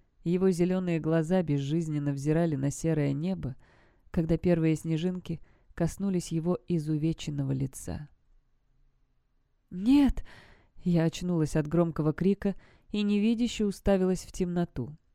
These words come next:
пока сердце бешено колотилось о рёбра. Вытянув дрожащую руку, смахнула со щёк слёзы и откинула влажные пряди волос. Я пролежала так несколько минут,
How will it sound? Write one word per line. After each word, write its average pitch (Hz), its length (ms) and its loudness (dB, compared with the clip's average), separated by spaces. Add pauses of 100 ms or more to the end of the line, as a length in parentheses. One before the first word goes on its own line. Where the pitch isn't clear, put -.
(140)
пока 151 240 2
сердце 175 420 0
бешено 151 420 0
колотилось 143 640 -2
о 156 120 4
рёбра. 131 380 -2 (800)
Вытянув 254 460 2
дрожащую 196 800 2
руку, 233 380 -2 (260)
смахнула 214 640 -2
со 180 180 0
щёк 165 360 -2
слёзы 214 560 -4 (260)
и 214 100 2
откинула 254 580 2
влажные 214 540 0
пряди 170 340 0
волос. 147 520 -4 (640)
Я 165 240 2
пролежала 165 640 2
так 156 240 -2
несколько 165 540 -4
минут, 156 460 -4